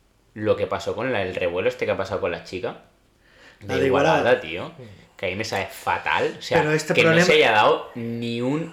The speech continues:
Speaker 1: o sea, es que no se ha hecho eco de nada, ni, ni en los medios,
Speaker 2: porque la
Speaker 1: ni
Speaker 2: fi-, la, porque la
Speaker 1: nada,
Speaker 2: información
Speaker 1: tío, pero ¿por
Speaker 2: no
Speaker 1: qué? Yo
Speaker 2: tiene
Speaker 1: quiero
Speaker 2: libertad de
Speaker 1: sa-, yo,
Speaker 2: expresión.
Speaker 1: no, yo quiero saber por qué, por qué motivo no ha salido en la tele que a una mujer, o sea, la, la han destrozado, porque es,
Speaker 2: Vamos a,
Speaker 1: es
Speaker 2: no,
Speaker 1: así, tío.
Speaker 2: vamos por
Speaker 1: Al-,
Speaker 2: partes.
Speaker 1: la han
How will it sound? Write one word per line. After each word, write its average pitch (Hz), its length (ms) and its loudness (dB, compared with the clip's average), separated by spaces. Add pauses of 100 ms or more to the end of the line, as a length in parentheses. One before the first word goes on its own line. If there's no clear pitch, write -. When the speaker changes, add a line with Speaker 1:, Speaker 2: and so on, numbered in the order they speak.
Speaker 1:
o - 40 -20
sea, 120 280 -4
es - 140 -10
que 202 140 -2
no 147 180 -4
se 202 120 -6
ha - 20 0
hecho 165 240 -4
eco 147 200 -4
de 135 140 2
nada, 131 220 -4
ni, 110 280 -4
ni 127 140 -2
en 120 120 0
los 107 180 0
medios, 127 260 4
Speaker 2:
porque 156 160 4
la 156 120 6
Speaker 1:
ni - 80 0
Speaker 2:
fi-, 165 200 0
la, 156 140 2
porque 151 200 4
la 151 80 6
Speaker 1:
nada, 123 140 2
Speaker 2:
información 160 460 4
Speaker 1:
tío, 117 160 2
pero 107 260 4
¿por 202 160 4
Speaker 2:
no 165 60 4
Speaker 1:
qué? 165 80 6
Yo 160 60 6
Speaker 2:
tiene 160 180 4
Speaker 1:
quiero 156 100 8
Speaker 2:
libertad 151 240 4
de 147 60 6
Speaker 1:
sa-, 135 60 2
yo, 143 60 2
Speaker 2:
expresión. 139 340 -2
Speaker 1:
no, 107 40 -10
yo 165 140 -2
quiero 247 160 -4
saber 135 280 -2 (140)
por 104 300 2
qué, - 340 -2 (100)
por 104 160 2
qué 135 100 -4
motivo 156 500 -4 (680)
no 123 220 -6
ha 160 60 -2
salido 165 280 0
en 113 120 -4
la 104 120 -2
tele 165 280 -2
que - 280 0
a 98 180 2
una 135 280 -2
mujer, 110 500 -2 (400)
o - 60 -20
sea, 110 100 -4
la, 107 240 0
la 107 180 -2
han 143 200 -4
destrozado, - 880 -4
porque - 260 0
es, - 120 -4
Speaker 2:
Vamos 165 240 2
a, 185 60 4
Speaker 1:
es 147 60 -2
Speaker 2:
no, 165 80 6
Speaker 1:
así, 113 300 -2
tío. 110 240 0
Speaker 2:
vamos 240 220 6
por 180 120 6
Speaker 1:
Al-, - 60 4
Speaker 2:
partes. 147 320 2
Speaker 1:
la - 80 -18
han - 40 -20